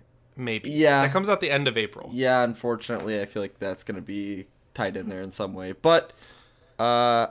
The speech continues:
Speaker 2: that, it'll be more news, though, for Halloween, which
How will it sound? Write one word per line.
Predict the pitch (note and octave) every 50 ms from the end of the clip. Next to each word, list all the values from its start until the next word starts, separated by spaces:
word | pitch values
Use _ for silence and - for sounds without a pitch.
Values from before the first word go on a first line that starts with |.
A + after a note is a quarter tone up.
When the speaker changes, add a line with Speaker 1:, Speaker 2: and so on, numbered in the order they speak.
| - -
Speaker 2:
that, | - E3+ E3+ -
it'll | - G3+ G3
be | G#3 G3+
more | G3+ G3+ G3+
news, | G3+ F#3 C#3 A2 - -
though, | - - B1+ - - _ _
for | _ - A#2+
Halloween, | A#2+ A#2+ A2+ A2 G#2+ G#2 A2 F#2+ G#2+ G#2+ G#2+ G#2
which | E2+ - - - - - -